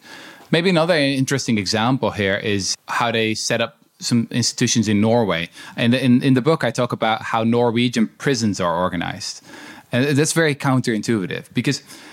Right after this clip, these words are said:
I mean, let's be honest, it's quite easy to assume the best in your friends, right? It's quite easy to assume the best in your coworkers or in your neighbors or whatever. That's not a very revolutionary, courageous act. But can we actually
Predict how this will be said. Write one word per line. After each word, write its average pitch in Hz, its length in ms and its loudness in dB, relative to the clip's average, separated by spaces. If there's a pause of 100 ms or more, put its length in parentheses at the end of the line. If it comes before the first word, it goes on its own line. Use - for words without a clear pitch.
(140)
I 156 80 2
mean, 151 140 4
let's 156 140 2
be 156 100 2
honest, 143 280 0
it's 131 160 -4
quite 160 340 0
easy 175 380 0
to 127 220 2
assume 120 320 2
the 107 60 2
best 107 300 -2
in 107 100 0
your 92 120 0
friends, - 460 -6
right? 101 200 -2
It's 104 100 -6
quite 120 200 -2
easy 117 360 2
to 110 180 0
assume 104 300 2
the 95 60 0
best 98 280 -4
in 101 100 -2
your 90 100 -2
coworkers 90 800 -2
or 85 120 -2
in 85 120 0
your 85 160 0
neighbors 90 460 0
or 90 40 -2
whatever. 87 320 -2
That's 123 240 -2
not 143 160 0
a 120 80 -4
very 98 280 0
revolutionary, 98 1080 0
courageous 90 520 -2
act. 82 320 -6 (640)
But 139 260 0 (400)
can 170 200 0
we 175 120 0
actually 131 480 -2